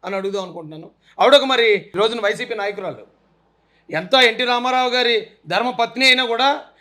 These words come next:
ఈ రోజున వైసీపీ నాయకురాలు కాబట్టి, "ఏమో మరి మీ గవర్నమెంట్లో ఎన్టీఆర్ యూనివర్సిటీ, హెల్త్ యూనివర్సిటీ అనే పేరుని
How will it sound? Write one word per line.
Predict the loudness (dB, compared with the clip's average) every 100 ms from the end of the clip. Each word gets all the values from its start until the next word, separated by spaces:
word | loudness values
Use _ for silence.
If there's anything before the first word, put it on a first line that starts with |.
| _ 0
ఈ |
రోజున | 2 2
వైసీపీ | 0 -2 -4
నాయకురాలు | 0 0 0 -2 0
కాబట్టి, | 0 0 -6 -10 -14 _ _ 2
"ఏమో | 4 4
మరి | 2 0
మీ | -2
గవర్నమెంట్లో | 0 0 0 -4 0 2 0 -2 _ _ -8
ఎన్టీఆర్ | -6 2 4 4
యూనివర్సిటీ, | 2 -4 -4 -2
హెల్త్ | -2 -4
యూనివర్సిటీ | -6 -6 -8 -6
అనే | -4
పేరుని | -2 -2 -4 -8